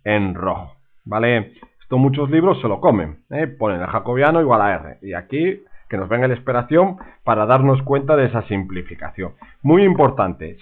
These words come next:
siempre, siempre, siempre, siempre que hagamos una integral múltiple, una integral doble por coordenadas y tengamos que hacer el cambio de variable a coordenadas polares, polares, perdón, ¿eh? Se me lengua la traba. ¿Cuánto vale el jacobiano? El jacobiano vale R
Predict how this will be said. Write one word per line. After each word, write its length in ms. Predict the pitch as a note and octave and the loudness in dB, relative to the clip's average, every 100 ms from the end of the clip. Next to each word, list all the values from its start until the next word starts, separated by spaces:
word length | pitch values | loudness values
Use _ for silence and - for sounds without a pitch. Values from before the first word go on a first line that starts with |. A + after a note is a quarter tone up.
| - - | -18 2
siempre, 540 | F#3+ D#3+ A#2+ A2+ G#2 | 4 6 4 -2 -6
siempre, 460 | - D#3+ B2+ G2+ G#2+ | 2 4 4 2 -6
siempre, 500 | - C3+ G#2+ G2 G2 - | 2 2 2 -2 -8 -2
siempre 360 | B2 F#2+ F#2 | 0 0 -4
que 60 | G2 | -2
hagamos 340 | A2 G#2+ F#2+ - - - _ | 2 2 -2 -10 -20 -20 _
una 140 | C3 C3+ | 2 4
integral 400 | C3 B2 A#2 G#2+ | 4 4 4 2
múltiple, 420 | G2+ F#2 F2 A2 | -2 -6 -6 0
una 120 | C3+ | 2
integral 360 | C3+ B2 A#2 G2+ | 2 2 0 0
doble 260 | F2+ D#2+ | -4 -6
por 280 | D#2+ A2 A2 | -4 -2 0
coordenadas 640 | A2 G2+ G#2 G#2+ G2 F#2 _ - | 0 0 0 0 -2 -6 _ -16
y 100 | G#2 | -8
tengamos 340 | G#2 A2 B2 - | -2 0 0 -4
que 80 | |
hacer 200 | A2 G#2 | -8 -6
el 80 | F#2 | -6
cambio 260 | G#2 A2+ A2 | -4 -2 0
de 60 | |
variable 320 | G2 F#2 F2 E2 | -2 -4 -6 -8
a 80 | |
coordenadas 460 | - F#2+ G2 G#2+ G#2 | -6 -4 -2 -4 -4
polares, 500 | B2+ C3+ E3+ F3+ F3+ - - - - - | -2 0 0 -2 -6 -16 -20 -20 -20 -2
polares, 440 | G#2 A#2 C#3 C#3 | 2 4 4 2
perdón, 480 | C#3 A#2 D3+ G3 - | -4 0 2 2 0
¿eh? 220 | G#2+ D3 C#3 | -6 -6 -6
Se 80 | F#2 | -6
me 80 | |
lengua 240 | F2+ A#2 A2+ | -2 0 0
la 140 | B2 | 0
traba. 420 | D#3 F3 F#3+ F#3 - - - - - | 4 6 6 2 -8 -20 -20 -20 -8
¿Cuánto 340 | - D#3+ D#3 | 2 4 6
vale 140 | D#3+ D#3 | 6 6
el 60 | |
jacobiano? 580 | C3+ C3+ D3+ E3+ C3+ G#2 | 4 -2 2 4 4 2
El 40 | F#2 | 2
jacobiano 540 | G#2+ A2 G#2+ A#2 G#2 | 0 0 2 2 2
vale 380 | G2+ G#2 G2+ - - | 2 0 -2 -8 -2
R 580 | E3 E3 F3 G3+ A3 - | 4 6 6 4 2 -4